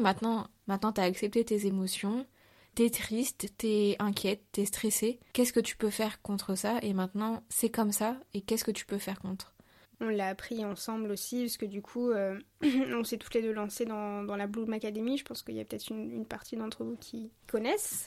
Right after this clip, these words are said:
Speaker 2: Mais en fait, c'est là-dedans aussi, parce que du coup, forc-, et puis même sur les réseaux sociaux, en fait, de manière
Speaker 1: Oui.
Speaker 2: générale, tout le monde commençait à en parler à ça, parce que je pense qu'il y a, il y a beaucoup de personnes, euh, qui ont, euh, connu des angoisses,
Speaker 1: Mm.
Speaker 2: euh, voilà, des crises d'angoisse, et cetera. Pour d'autres personnes, c'était, euh, quelque chose de,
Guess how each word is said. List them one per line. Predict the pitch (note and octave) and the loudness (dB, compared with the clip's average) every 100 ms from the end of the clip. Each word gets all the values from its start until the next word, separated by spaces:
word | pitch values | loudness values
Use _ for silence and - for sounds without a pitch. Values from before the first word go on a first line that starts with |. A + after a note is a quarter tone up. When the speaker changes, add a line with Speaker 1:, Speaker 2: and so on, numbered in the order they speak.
| - | -8
Speaker 2:
Mais | - A3+ G#3+ | -6 -2 0
en | G#3+ | 2
fait, | C4 | 2
c'est | - G#3+ | 4 2
là-dedans | G#3+ A#3+ B3+ | 4 4 4
aussi, | A#3 - B3 B3+ | 2 0 -2 -4
parce | A3+ - | -4 -4
que | G#3 | -4
du | G3 | -2
coup, | A#3+ | -4
forc-, | A#3 G3+ - | -2 -4 -4
et | A3 | -6
puis | - C4 | 0 4
même | D#4 D4 | 6 6
sur | A3+ | 2
les | G3+ | 0
réseaux | F#3+ F#3+ | 0 0
sociaux, | F#3+ F#3+ - A#3 G3 | -2 -2 2 4 4
en | |
fait, | F3+ F3+ | 0 -4
de | F#3 | -2
manière | F#3 F#3+ | 0 4
Speaker 1:
Oui. | A3+ | 6
Speaker 2:
générale, | A3 A3+ A#3+ | 8 6 4
tout | A3+ | 2
le | A3 | 2
monde | A3+ | 2
commençait | G#3+ G3+ G3 A#3 | 0 0 0 0
à | A3 | 0
en | G3 | 0
parler | G3 G3 G3+ A3+ G#3+ - - A#3 | 0 -2 0 2 0 -4 -8 -2
à | A3 | 0
ça, | A3+ | 2
parce | A3 - | 0 -2
que | G3+ | -4
je | |
pense | - G#3 | -4 -6
qu'il | A3 G3+ | -4 -4
y | |
a, | F#2+ | -4
il | G3 | -4
y | |
a | |
beaucoup | G3+ G3+ | -6 -6
de | A3+ | -6
personnes, | G#3 G3 - G#3+ | -6 -6 -4 -2
euh, | G3+ G3 - - - | -2 -4 -8 -10 -8
qui | A#3 G#3+ | -4 -2
ont, | G3 F#3+ F#3 F#3+ | -2 -4 -8 -10
euh, | - - - _ - | -12 -16 -20 _ 0
connu | B3+ B3 B3+ A3+ | 4 4 4 2
des | G3+ G3+ | 0 0
angoisses, | G3 G3+ D4+ - - - - | 0 0 -2 -4 -6 -8 -2
Speaker 1:
Mm. | G#3+ F#3+ | 0 0
Speaker 2:
euh, | G3+ F#3+ | -2 -4
voilà, | F#3 G3 A#3 | -4 -4 -4
des | G3+ | -4
crises | - G3+ | -6 -4
d'angoisse, | G3+ G#3+ G#3+ G3+ | -2 -2 -2 -6
et | |
cetera. | - G#3+ A3+ A#3+ | -6 0 0 0
Pour | G#3 | -2
d'autres | G3+ G3+ | -4 -4
personnes, | G3+ - A3 G#3+ | -8 -8 -6 -6
c'était, | - F#3+ G3+ G3 | -6 -8 -6 -6
euh, | F#3+ | -6
quelque | F#3 F#3+ | -8 -10
chose | - G3+ | -6 -6
de, | G3 F#3+ F#3+ | -4 -6 -6